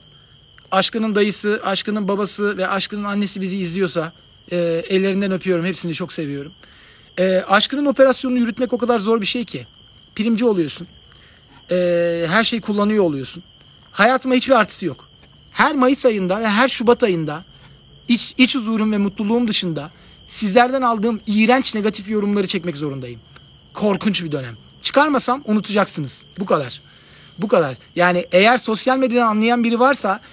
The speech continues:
Mayıs ayında ya da, e, Şubat ayında benim astronomik takipçi artışım ya da astronomik dinlenme artışım ya da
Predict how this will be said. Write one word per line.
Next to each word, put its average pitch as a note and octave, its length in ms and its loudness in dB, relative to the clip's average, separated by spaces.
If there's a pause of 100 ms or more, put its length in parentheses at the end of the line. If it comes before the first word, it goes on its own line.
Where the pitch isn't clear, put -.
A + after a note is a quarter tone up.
(140)
Mayıs A3+ 320 4
ayında B3 320 4
ya A#3 140 2
da, F3+ 200 0 (320)
e, E3 340 -2 (220)
Şubat C4+ 380 2
ayında F#3+ 340 2
benim G#3+ 280 0
astronomik A#3+ 600 2
takipçi G3 460 2
artışım G3 400 2
ya E3+ 120 0
da F3+ 120 -2
astronomik G#3 600 -2
dinlenme G3+ 420 0
artışım F3+ 400 -2
ya E3+ 120 0
da F#3 140 2